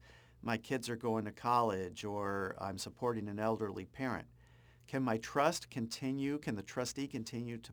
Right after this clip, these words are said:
pay, uh, money to make distributions for the benefit of that person dependent upon me? Well, the I R S came out in a revenue ruling not too long ago that said that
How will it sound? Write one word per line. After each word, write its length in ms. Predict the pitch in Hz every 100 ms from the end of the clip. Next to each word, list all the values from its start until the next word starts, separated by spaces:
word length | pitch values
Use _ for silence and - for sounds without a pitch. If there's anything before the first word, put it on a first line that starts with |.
| -
pay, 520 | - 110 113 113 113 - - - - -
uh, 320 | 98 90 - - - - - -
money 440 | 120 127 123 117 - - - - -
to 100 | 98
make 220 | 110 113
distributions 880 | 117 110 113 101 131 151 127 117 -
for 220 | 113 110
the 80 | 98
benefit 560 | 101 104 107 113 104
of 160 | - 95
that 240 | 98 95
person 260 | - 104 107
dependent 400 | 98 - 104 98
upon 380 | 107 143 185 110
me? 160 | - - - - - -
Well, 120 | -
the 100 | 123
I 180 | 127 147
R 80 | 151
S 160 | 147 -
came 220 | 151 135
out 160 | 135
in 40 | 139
a 60 |
revenue 380 | 110 117 185 185
ruling 260 | 110 101 101
not 200 | 98 101
too 140 | 110
long 240 | 107 98 95
ago 440 | 92 92 98 117 - - -
that 160 | 117 113
said 340 | - 120 117
that 220 | 113 113